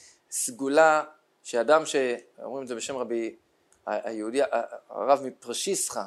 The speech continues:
אמר שמי שאוכל אתרוג בחמישה עשר בשבט, מובטח לו שיוציא את שנתו בעזרת השם. יש סגולות מיוחדות, יש כאלה סגולות לידה וכולי.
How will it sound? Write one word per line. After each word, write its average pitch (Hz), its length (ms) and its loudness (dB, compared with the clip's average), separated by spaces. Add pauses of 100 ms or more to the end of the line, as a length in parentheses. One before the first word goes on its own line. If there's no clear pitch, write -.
(140)
אמר 147 200 -2
שמי 143 240 -10
שאוכל - 1040 0 (100)
אתרוג 139 460 4 (1200)
בחמישה 123 400 -2
עשר 135 180 0
בשבט, 143 600 0 (880)
מובטח 147 440 4
לו 135 80 2 (1500)
שיוציא 123 320 0
את 143 80 0
שנתו 139 380 0
בעזרת 147 360 0
השם. 151 260 -6
יש 233 120 0
סגולות 202 420 0
מיוחדות, 170 460 2
יש - 80 -14
כאלה 110 220 -2
סגולות 104 400 -6
לידה 175 500 6
וכולי. 202 380 -2